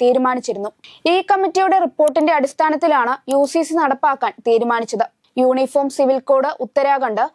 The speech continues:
രണ്ടായിരത്തി ഇരുപത്തിനാല് ബില്ല് ഫെബ്രുവരി ഏഴിന് സംസ്ഥാന നിയമസഭയിൽ പാസാക്കി. രാഷ്ട്രപതിയുടെ അനുമതി ലഭിച്ചതിന് ശേഷം മാർച്ച് പന്ത്രണ്ടിന് വിജ്ഞാപനം ചെയ്യുകയായിരുന്നു. നാല് സെക്ഷനുകളിലായി നൂറ്റി എൺപത്തിരണ്ട് പേജാണ്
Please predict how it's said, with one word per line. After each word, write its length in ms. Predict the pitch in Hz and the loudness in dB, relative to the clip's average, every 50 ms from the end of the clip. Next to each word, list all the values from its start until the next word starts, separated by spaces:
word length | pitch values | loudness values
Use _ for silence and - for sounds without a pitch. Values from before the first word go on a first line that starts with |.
| _ _ _ _ - | _ _ _ _ -2
രണ്ടായിരത്തി 480 | 302 311 311 311 320 349 359 349 - 392 | 0 0 2 2 2 0 0 0 -2 -2
ഇരുപത്തിനാല് 520 | 392 381 370 - - 339 359 349 339 320 339 - - 240 | 0 0 0 0 0 0 0 2 2 0 -2 -2 -4 -2
ബില്ല് 260 | 269 285 285 294 320 | -2 0 0 0 -2
ഫെബ്രുവരി 540 | 320 - 311 277 233 262 285 302 302 302 320 294 277 | 0 0 -2 -2 0 0 0 0 0 2 2 2 0
ഏഴിന് 300 | 277 277 277 269 233 247 - _ - | 0 0 -2 -4 -4 -6 -8 _ -8
സംസ്ഥാന 440 | - 294 285 285 - - 349 311 330 349 311 | -4 -4 -4 -4 -4 -2 -2 0 0 -2 -2
നിയമസഭയിൽ 520 | 294 285 285 294 302 - 294 262 233 208 - _ _ | -2 -2 -4 -6 -4 -4 -2 0 0 -2 -4 _ _
പാസാക്കി. 500 | 226 214 214 214 - 233 220 214 - 233 - _ _ _ - - - 311 320 | -2 -2 -2 -4 -4 -6 -6 -4 -6 -10 -10 _ _ _ -8 -2 0 0 2
രാഷ്ട്രപതിയുടെ 800 | 330 330 339 330 - - 415 381 403 403 370 381 381 381 392 403 - - 277 | 2 0 -2 -4 -2 -2 0 0 2 2 2 2 2 4 2 2 0 0 0
അനുമതി 300 | 277 285 285 302 269 349 | 0 0 0 0 2 2
ലഭിച്ചതിന് 540 | 311 277 233 262 233 - 302 262 311 302 320 | 2 2 0 -2 -2 -2 0 0 0 0 0
ശേഷം 420 | - - 285 269 262 - 226 240 277 - - 254 | 0 -2 -2 -2 -2 -4 -4 -6 -6 -4 -2 0
മാർച്ച് 340 | 254 254 262 269 269 - 320 285 | 0 0 0 -2 -4 -6 -4 -2
പന്ത്രണ്ടിന് 500 | 320 302 285 285 320 311 294 285 240 254 - - | -2 0 0 0 0 2 2 0 0 0 -2 -4
വിജ്ഞാപനം 540 | 262 - - - 302 320 320 311 320 339 330 311 | -6 -4 -2 -2 0 0 2 0 0 0 -2 -2
ചെയ്യുകയായിരുന്നു. 720 | - 302 285 277 285 277 302 294 247 190 196 202 214 226 - _ _ _ - - _ 320 | 0 2 2 2 2 2 2 0 0 0 -2 -4 -6 -8 -10 _ _ _ -20 -4 _ 0
നാല് 340 | 320 339 349 359 381 403 | 2 2 2 2 0 0
സെക്ഷനുകളിലായി 840 | 403 - 427 - - - 370 349 370 349 370 370 349 311 277 302 349 | 0 -2 -2 -2 0 0 0 2 2 2 2 2 2 2 0 0 -2
നൂറ്റി 420 | 285 262 269 277 269 254 339 339 330 - | -2 0 2 2 2 2 0 -2 0 0
എൺപത്തിരണ്ട് 540 | 254 262 269 269 294 285 302 320 320 302 285 294 - | 0 0 2 2 0 0 0 0 0 0 0 2 2
പേജാണ് 480 | 294 285 285 277 277 311 277 240 208 | 2 2 2 2 0 0 0 -2 -4